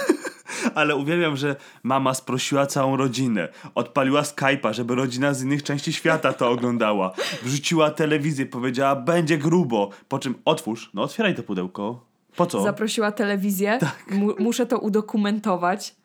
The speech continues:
Speaker 2: Kuba wpatrywał się dłuższą chwilę bez słowa w prezent. Mój tata zabrał mu pudełko i pokazywał wszystkim członkom rodziny po kolei jego zawartość.
Speaker 1: <laughs>
Speaker 2: Wszyscy się śmiali, a moi rodzice powtarzali:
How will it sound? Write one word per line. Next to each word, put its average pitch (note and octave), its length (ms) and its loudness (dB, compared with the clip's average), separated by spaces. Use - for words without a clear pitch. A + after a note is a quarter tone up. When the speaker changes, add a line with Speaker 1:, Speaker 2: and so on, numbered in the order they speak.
Speaker 2:
Kuba E4+ 300 0
wpatrywał A#3+ 520 -2
się A3 160 -2
dłuższą A3+ 420 -2
chwilę G3 320 -2
bez F#3 240 -2
słowa F3+ 300 -2
w F3+ 60 -10
prezent. D#3+ 580 -6
Mój D4 220 2
tata A3+ 360 0
zabrał A#3 440 0
mu G#3+ 160 0
pudełko F#3+ 540 -2
i G3+ 120 -2
pokazywał A3+ 560 -2
wszystkim C#4 500 -6
członkom A#3 420 -2
rodziny G#3+ 360 0
po A3+ 140 -2
kolei G#3 420 0
jego F#3+ 240 0
zawartość. F3+ 760 0
Speaker 1:
<laughs> - 200 -18
Speaker 2:
Wszyscy D4+ 340 -2
się B3+ 160 0
śmiali, G#3+ 480 0
a G#3+ 100 0
moi G#3+ 220 2
rodzice G#3 280 -2
powtarzali: F#3+ 680 -2